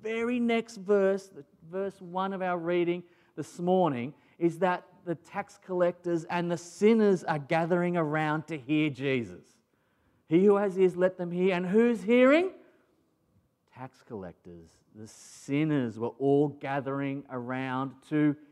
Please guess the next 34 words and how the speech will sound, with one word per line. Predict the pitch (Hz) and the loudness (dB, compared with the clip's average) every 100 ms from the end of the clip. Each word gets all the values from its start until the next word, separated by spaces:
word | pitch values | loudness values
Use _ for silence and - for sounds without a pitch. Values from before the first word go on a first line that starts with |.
| _ _ _ | _ _ _
hear | 165 156 160 160 156 156 160 - 123 | 0 4 6 6 4 4 0 -4 -16
Jesus. | 139 139 143 123 92 - _ _ _ _ _ _ _ _ | -6 -2 -2 -2 -8 -20 _ _ _ _ _ _ _ _
This | 139 135 | -12 -8
is | 147 127 | -8 -8
important. | 135 - 143 147 98 85 | -8 -2 0 0 -2 -14
The | 110 | -10
lost, | 120 127 131 143 151 104 - _ _ _ _ _ - | -8 -6 -4 -2 -2 -6 -12 _ _ _ _ _ -6
they | 147 190 | -2 2
were | 214 190 | 4 4
the | 160 | 2
ones | 101 85 85 - _ _ _ _ - | -2 -10 -16 -20 _ _ _ _ -8
who | 127 | -6
were | 117 | -4
hearing. | 101 107 90 90 90 _ | -8 -12 -12 -16 -20 _
But | 190 208 127 151 170 | 4 6 6 2 0
look | 190 | -2
at | 202 | -2
the | |
next | 196 202 - | -4 -6 -8
verse. | 139 95 92 | -10 -10 -6
All | 165 170 | -2 0
the | 196 - _ | -2 -8 _
Pharisees | 214 240 254 - - 107 95 117 | 0 2 2 2 -6 -8 -6 -8
and | 143 | -12
the | |
teachers | - 175 165 | -8 -8 -4
of | |
the | 160 | 0
law, | 156 127 151 - - _ | 2 2 2 -2 -18 _
the | - | -16
people | 185 175 | -14 -10
on | 185 | -10
the | 180 | -8
inside, | 156 139 - 104 90 135 | -8 -10 -6 -4 -4 -6